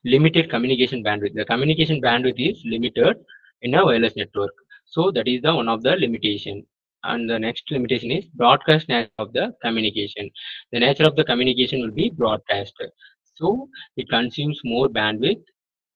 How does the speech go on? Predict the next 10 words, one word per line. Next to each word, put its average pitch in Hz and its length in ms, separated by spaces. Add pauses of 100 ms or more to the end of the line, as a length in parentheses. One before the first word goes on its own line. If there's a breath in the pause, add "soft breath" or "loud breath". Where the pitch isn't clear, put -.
(140)
Uh, 104 560 (300 soft breath)
so 202 340 (380)
that 123 120
is 131 120
the 139 80
limitation, 127 760
uh, 107 340
communication 117 500
bandwidth. 107 440
Uh, 107 380